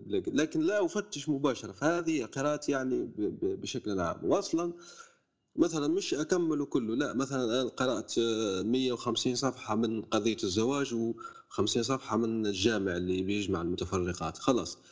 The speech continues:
أخليه لعدة شهور أخرى لما بيطرأ بذهني شيء،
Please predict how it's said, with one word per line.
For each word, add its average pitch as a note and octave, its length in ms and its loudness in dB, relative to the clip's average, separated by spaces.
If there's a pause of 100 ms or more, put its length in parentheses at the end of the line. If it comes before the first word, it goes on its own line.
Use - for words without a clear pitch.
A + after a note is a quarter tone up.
(240)
أخليه A#2 520 2
لعدة A#2+ 460 0
شهور G#2 480 -2
أخرى C3+ 300 -2 (640)
لما A2+ 280 2
بيطرأ A#2+ 420 0
بذهني G2+ 440 0
شيء، G#2+ 360 -2